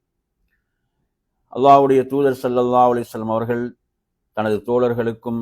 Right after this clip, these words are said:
தனது சமுதாயத்துக்கும் கற்றுக் கொடுத்த ஒரு பிரார்த்தனை. "அல்லாஹும்ம இன்னி அஸ்அலுக்கல் ஹுதா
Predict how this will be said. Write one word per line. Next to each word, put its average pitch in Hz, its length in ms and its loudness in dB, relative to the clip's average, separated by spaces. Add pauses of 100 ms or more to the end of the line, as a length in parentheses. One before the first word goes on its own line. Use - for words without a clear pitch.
(220)
தனது 101 300 -6
சமுதாயத்துக்கும் 113 840 2 (720)
கற்றுக் 107 300 -8
கொடுத்த 107 440 -6
ஒரு 92 200 -10
பிரார்த்தனை. 101 540 -6 (1400)
"அல்லாஹும்ம 139 600 2 (320)
இன்னி 127 440 -2 (380)
அஸ்அலுக்கல் 117 840 -4
ஹுதா 113 360 0